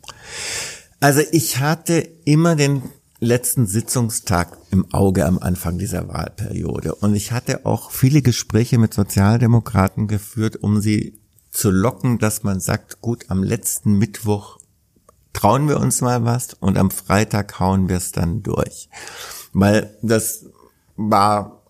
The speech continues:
eigentlich in der Logik einer S P D, die nicht ewig der Schoßhund von Angela Merkel sein wollte, wichtig für den ihren Wahlkampf. Und, ähm, da die A F D vor der Tür steht, wusste man ja auch nicht, hat man in der nächsten Wahlperiode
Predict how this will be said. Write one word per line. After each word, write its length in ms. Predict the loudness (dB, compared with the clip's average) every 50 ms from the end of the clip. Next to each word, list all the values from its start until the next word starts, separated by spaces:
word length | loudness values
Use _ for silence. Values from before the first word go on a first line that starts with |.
| _
eigentlich 360 | 0 0 0 0 0 -4 -2
in 120 | 0 2 2
der 120 | 4 4
Logik 540 | 4 4 4 4 4 2 0 -2 -4 -6 -2
einer 400 | 0 2 4 4 2 0 -2 -4 -10 _ -20 -20 -20 -20 -14 -8
S 200 | -6 -6 -6 -2
P 160 | -2 -2 -2
D, 240 | 0 0 0 0 2
die 180 | 2 2 2
nicht 260 | 2 2 0 -2 -4
ewig 480 | -2 0 0 0 0 0 -4 -4 -6 -4
der 140 | -2 -2 -2
Schoßhund 500 | 0 -2 -2 -4 -4 -4 -4 -4 -4 -4
von 220 | -6 -6 -6 -6
Angela 380 | -4 -4 -2 -2 -2 -2 -2 0
Merkel 400 | 0 0 0 0 0 -2 -6 -4
sein 460 | -2 0 0 2 2 2 0 0 -2
wollte, 640 | -4 -4 0 2 2 2 2 2 0 0 0 0 0
wichtig 320 | -2 -4 -4 -6 -8 -8 -6
für 160 | -6 -6 -4
den 260 | 0 2 2 2 4
ihren 300 | 2 2 0 0 0 0
Wahlkampf. 640 | 0 0 0 0 -2 -4 -4 -4 -4 -4 -6 -10 -14 _ -20 -20 -20 -20 -20 -20 -20 -20 -20 -20 -20 -20 -20 -20 _ _ _
Und, 440 | _ 4 6 6 6 4 0 -8 -12 -4 0
ähm, 560 | 2 4 4 6 4 4 4 2 0 -2 -8 _ _ _ _ _ _
da 160 | 2 2 2
die 140 | 2 2 -2 -6 -4 -6
A 240 | -4 -2 2 2
F 140 | 2 2 0
D 220 | 0 2 2 2 2
vor 180 | 2 0 0
der 160 | 0 0 -2
Tür 260 | -2 -2 -2 -2 -2 -2
steht, 320 | -4 -4 -4 -4 -2 -2
wusste 280 | -6 -6 -6 -4 -4 -2
man 180 | 0 0 2
ja 80 | 2 0
auch 100 | 0 0
nicht, 220 | -2 -4 -4 -4
hat 160 | -4 -4 -2
man 140 | -2 0 0 0
in 100 | 0 0
der 120 | 0 0
nächsten 680 | 0 0 -2 -4 -6 -6 -2 -2 0 0 0 -2 -2
Wahlperiode 1000 | 0 2 2 2 2 0 0 0 2 2 2 2 2 2 0 0 0 -2 -2 -4